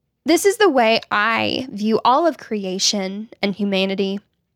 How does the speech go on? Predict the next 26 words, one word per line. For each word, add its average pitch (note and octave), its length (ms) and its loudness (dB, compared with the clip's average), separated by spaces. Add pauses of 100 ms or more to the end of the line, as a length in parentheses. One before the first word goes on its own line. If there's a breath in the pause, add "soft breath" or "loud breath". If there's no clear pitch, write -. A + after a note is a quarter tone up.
(520)
constantly F4 680 0
on A#3+ 200 2
the A#3 100 0
search - 540 0 (260 loud breath)
for C4 80 0
their C4 200 4
own C#4+ 280 4
version G#3 400 2
of E3+ 100 -4
truth F#3 320 -6
and A3+ 120 2
being C#4 120 4
able D4+ 200 2
to C#4+ 100 4
have A#3 600 0
these B3+ 600 2 (160)
exact G#3+ 800 -2
types - 420 -4
of G#3 180 -2
conversations G#3 960 -2 (240 loud breath)
without A3+ 320 2
judgment, G#3+ 540 0
without G#3 400 -2
guilt, G#3+ 420 0
without A3 280 0
fear. G#3 560 0